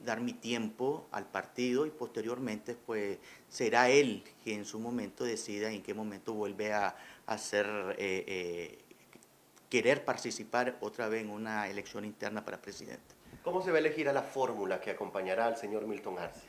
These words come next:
Speaker 1: Bueno, eso estamos ahorita viendo, eso tenemos que verlo el partido. El señor Milton también lo dijo el día de ayer en sus declaraciones, que, eh, no solamente él lo va a decir,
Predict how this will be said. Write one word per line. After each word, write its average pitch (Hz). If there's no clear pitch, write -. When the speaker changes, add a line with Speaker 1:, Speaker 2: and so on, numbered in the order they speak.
Speaker 1:
Bueno, 110
eso 139
estamos 131
ahorita 120
viendo, 131
eso 107
tenemos 110
que 113
verlo 113
el 113
partido. 139
El 143
señor 113
Milton 113
también 113
lo 110
dijo 113
el 104
día 113
de 113
ayer 113
en 107
sus 110
declaraciones, 113
que, 127
eh, 104
no 113
solamente 127
él 110
lo 113
va 113
a 110
decir, 113